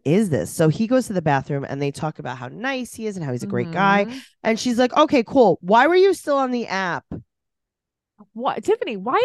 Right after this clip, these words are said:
Speaker 2: is it your business?
Speaker 1: Because he asked her to ask her
Speaker 2: Of
Speaker 1: that.
Speaker 2: course he did, because he's scared now to ask her
Speaker 1: He
Speaker 2: anything.
Speaker 1: comes back from the bathroom and he's like, "Yeah,
Speaker 2: Mm-hmm.
Speaker 1: yeah, Violet, why don't you ask her her question? Why don't
Speaker 2: And
Speaker 1: you ask?"
Speaker 2: Vi-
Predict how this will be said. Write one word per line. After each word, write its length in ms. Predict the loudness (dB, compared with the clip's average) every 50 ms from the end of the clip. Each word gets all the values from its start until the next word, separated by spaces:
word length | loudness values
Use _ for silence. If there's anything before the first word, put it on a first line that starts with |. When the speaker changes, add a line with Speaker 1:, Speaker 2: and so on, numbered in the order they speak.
| 2 2
Speaker 2:
is 60 | 0
it 80 | -2 -2
your 160 | -2 -2 -2
business? 840 | 0 0 0 0 0 -4 -8 -10 -10 -10 -14 -18 -18 -20 -20 _ _ _ _ _ _ _ _ _ _ _ _ _ _ _ _ _ _ _ _ _
Speaker 1:
Because 160 | -16 -16 -16 -14
he 220 | -16 -16 -16 -16 _ -16
asked 300 | -14 -14 -14 -16 -14 -12
her 60 | -12
to 160 | -12 -10 -10
ask 260 | -10 -10 -10 -10 -8 -2
her 60 | 0
Speaker 2:
Of 100 | 0 0
Speaker 1:
that. 60 | 0 -2
Speaker 2:
course 320 | -2 2 2 2 2 0
he 140 | -2 -2 -2
did, 240 | 0 0 0 0 0
because 240 | 0 2 0 0 0
he's 260 | -2 -4 -4 -4 -4
scared 380 | -4 0 2 2 2 2 0 0
now 160 | -4 -4 -4
to 120 | -4 -2
ask 240 | -2 -2 -2 -4 -4
her 60 | -6 -6
Speaker 1:
He 40 | -6 -4 -4 -4 -4
Speaker 2:
anything. 100 | -4 -4
Speaker 1:
comes 400 | -6 -4 -2 -2 -2 -2 -4 -4
back 300 | -2 -2 -2 -2 -2 -4
from 160 | -8 -8 -6
the 80 | -6 -4
bathroom 580 | -2 -2 -2 -2 -2 -4 -6 -6 -6 -6 -8 -8
and 80 | -8 -8
he's 140 | -6 -4
like, 220 | -4 -2 -2 -2 0
"Yeah, 220 | 0 0 0 0 -2
Speaker 2:
Mm-hmm. 80 | -4 -8 -16 _ _ _ _
Speaker 1:
yeah, 140 | 0 0 2 0 0 0
Violet, 340 | 2 4 4 4 4 2 2
why 100 | 2 0
don't 60 | -2 0
you 100 | -2 -2
ask 200 | -2 -4 -4 -4
her 60 | -4
her 120 | -4 -4 -4
question? 640 | -4 -4 -4 -6 -8 -8 -8 -8 -8 -10 -14 -20 _ _ _ _ _ -2
Why 80 | 0 0
don't 80 | 0 2
Speaker 2:
And 20 |
Speaker 1:
you 60 | 2
ask?" 200 | 2 4 2 2
Speaker 2:
Vi- 60 | -2